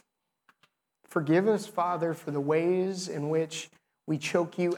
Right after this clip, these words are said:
out of our lives. Forgive you, forgive us, Father, for the ways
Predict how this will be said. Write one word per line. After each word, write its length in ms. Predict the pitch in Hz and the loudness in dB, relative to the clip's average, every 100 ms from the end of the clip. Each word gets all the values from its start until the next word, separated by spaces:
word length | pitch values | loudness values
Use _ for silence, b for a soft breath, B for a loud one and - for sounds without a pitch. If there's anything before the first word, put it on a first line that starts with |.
| - | 2
out 560 | 151 190 240 226 - - _ _ _ _ _ _ _ _ _ _ - | 2 2 0 -4 -18 -20 _ _ _ _ _ _ _ _ _ _ -16
of 120 | 143 | -8
our 120 | 160 | -2
lives. 580 | 156 151 175 151 131 - | 0 2 2 2 -2 -8
Forgive 400 | - 165 180 180 | -4 0 2 2
you, 140 | 190 | -2
forgive 380 | - 185 165 190 | -2 -2 2 0
us, 140 | 175 | -2
Father, 360 | - 165 156 151 | -6 -8 -6 -10
for 160 | 135 156 | -10 -4
the 100 | 151 | 0
ways 600 | 151 156 180 180 165 | 0 0 -2 -4 -10